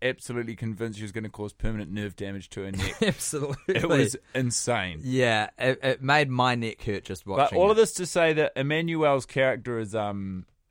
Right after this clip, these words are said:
Speaker 1: it's ju-, there's a, a de-, a lightness of touch. Everyone else is, uh,
Speaker 2: All over the place.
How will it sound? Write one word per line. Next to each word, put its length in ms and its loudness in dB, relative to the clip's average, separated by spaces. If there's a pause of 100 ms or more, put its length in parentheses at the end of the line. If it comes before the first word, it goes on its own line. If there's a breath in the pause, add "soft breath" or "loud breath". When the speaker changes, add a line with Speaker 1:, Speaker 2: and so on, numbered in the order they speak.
Speaker 1:
it's 200 -4
ju-, 180 -8
there's 180 -4
a, 140 0 (160)
a 80 0
de-, 380 -4
a 160 -2
lightness 480 -2
of 120 -8
touch. 560 -6 (600)
Everyone 380 2
else 260 0
is, 320 -8 (460)
uh, 540 0
Speaker 2:
All 120 2
over 220 -2
the 80 -10
place. 440 -10